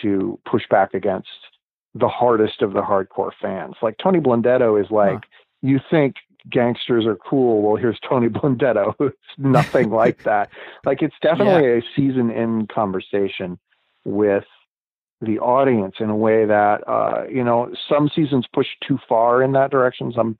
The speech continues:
Speaker 1: seasons maybe didn't
Speaker 2: Mm-hmm.
Speaker 1: understand it well enough. Like, I know some people who are really critical of season three, which is a season I like because it buys a little bit too much into the myth of these guys being cool guys.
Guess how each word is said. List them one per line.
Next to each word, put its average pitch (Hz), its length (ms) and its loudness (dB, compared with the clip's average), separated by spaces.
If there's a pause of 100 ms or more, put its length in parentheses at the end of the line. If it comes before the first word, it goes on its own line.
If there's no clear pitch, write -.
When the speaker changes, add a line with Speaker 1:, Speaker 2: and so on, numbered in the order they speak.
Speaker 1:
seasons 104 320 -4
maybe 101 220 -2
didn't 98 260 -6
Speaker 2:
Mm-hmm. 123 220 -6
Speaker 1:
understand 101 420 0
it - 80 -4
well 95 180 2
enough. 101 380 2
Like, 90 220 -2 (500)
I 107 140 0
know 101 280 2
some 107 120 -2
people 104 200 -2
who 101 60 4
are 95 80 2
really 107 200 2
critical 101 420 -2
of - 100 -10
season 95 300 -6
three, 135 160 0
which 110 180 -2
is 139 80 2
a 139 140 -2
season 120 240 2
I 98 100 4
like 104 320 2
because 107 360 -2
it 98 280 0 (500)
buys 117 200 2
a 117 60 0
little 113 340 2
bit 117 180 0
too 127 140 0
much 120 180 0
into 113 180 -2
the 101 140 -2
myth 104 380 0
of 147 160 -2
these 151 200 0
guys 139 300 2
being 143 220 -2
cool 147 240 -2
guys. 107 380 2